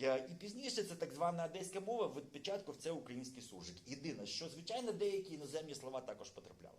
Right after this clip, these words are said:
Ну, тут не можна сказати. Е, також із ідіша щось германське таке, так, щось, е, з,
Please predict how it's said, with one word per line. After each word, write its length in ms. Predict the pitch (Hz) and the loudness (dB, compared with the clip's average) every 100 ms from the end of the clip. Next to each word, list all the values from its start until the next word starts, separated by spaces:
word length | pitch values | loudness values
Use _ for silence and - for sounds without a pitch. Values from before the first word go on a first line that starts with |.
| - | -16
Ну, 100 | 139 | -14
тут 300 | 127 120 - | -10 -12 -12
не 80 | 107 | -10
можна 280 | 101 87 85 87 | -8 -8 -12 -16
сказати. 480 | - 147 196 202 - - - - - | -8 -4 -2 -4 -10 -16 -20 -20 -10
Е, 160 | 113 117 | -8 0
також 540 | 180 175 123 - - 120 113 | 0 0 -4 -6 -8 -10 -10
із 300 | - - 131 | -10 -10 -10
ідіша 400 | 208 208 175 - | -8 -2 2 2
щось 480 | 175 - 170 - - | 2 0 -2 -2 -6
германське 640 | 143 143 143 151 143 - 127 | -4 -4 0 2 2 -2 -2
таке, 300 | 139 139 123 | -4 -4 -2
так, 360 | 160 185 190 - - - 117 123 | 0 0 0 -12 -14 -14 -4 0
щось, 680 | 123 - 165 160 - - - | 2 2 2 0 -2 -4 -2
е, 180 | 127 120 | -2 -2
з, 340 | 107 143 143 | -2 2 2